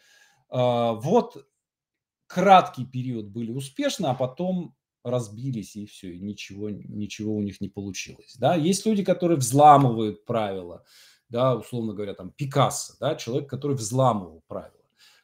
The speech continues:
Но мы видим, что на длинной дистанции – он то взламывал правила, то играл по правилам,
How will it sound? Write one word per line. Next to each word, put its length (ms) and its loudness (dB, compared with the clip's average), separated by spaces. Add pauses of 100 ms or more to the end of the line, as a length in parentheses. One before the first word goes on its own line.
(120)
Но 340 8
мы 180 6
видим, 400 2
что 260 -4
на 180 2
длинной 540 2
дистанции – 840 -6 (460)
он 260 0
то 160 6
взламывал 840 2
правила, 480 -6 (140)
то 180 2
играл 380 -2
по 120 -14
правилам, 420 -20